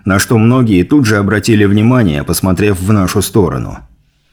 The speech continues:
Ольга искоса глянула на меня, явно желая проследить за моей реакцией.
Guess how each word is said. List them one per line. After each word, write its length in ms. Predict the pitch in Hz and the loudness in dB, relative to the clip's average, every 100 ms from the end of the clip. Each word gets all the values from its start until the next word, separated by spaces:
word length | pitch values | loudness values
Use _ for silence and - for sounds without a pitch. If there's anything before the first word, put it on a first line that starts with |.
| _ _ - | _ _ 0
Ольга 340 | 156 170 139 | 2 2 2
искоса 460 | 127 127 110 - 113 | 2 2 0 0 0
глянула 420 | 139 147 139 123 | 2 2 2 2
на 120 | 120 | 2
меня, 420 | 120 117 113 110 - | 2 2 2 -2 -2
явно 400 | 104 113 107 104 | 0 0 0 0
желая 340 | 104 101 101 | 0 2 2
проследить 600 | 104 110 - 120 110 104 - | 0 -2 0 0 0 -2 -4
за 140 | - 113 | -2 0
моей 340 | 107 104 101 | 2 2 2
реакцией. 760 | 113 135 85 - 76 64 57 | 2 0 -2 -6 -6 -6 -10